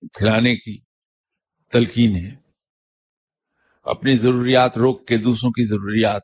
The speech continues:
کے لیے وسائل فراہم کر دینے کی تلقین ہے،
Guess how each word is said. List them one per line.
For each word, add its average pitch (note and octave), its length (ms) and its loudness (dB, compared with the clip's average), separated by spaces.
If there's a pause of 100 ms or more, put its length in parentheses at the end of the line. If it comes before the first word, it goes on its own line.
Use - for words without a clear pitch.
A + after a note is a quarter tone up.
(800)
کے A2 60 0
لیے A#2+ 140 4
وسائل A2+ 440 2
فراہم A2 380 -2
کر G2+ 180 -2
دینے G#2 300 2
کی G2+ 120 -12
تلقین G2+ 460 -2
ہے، F#2+ 140 -10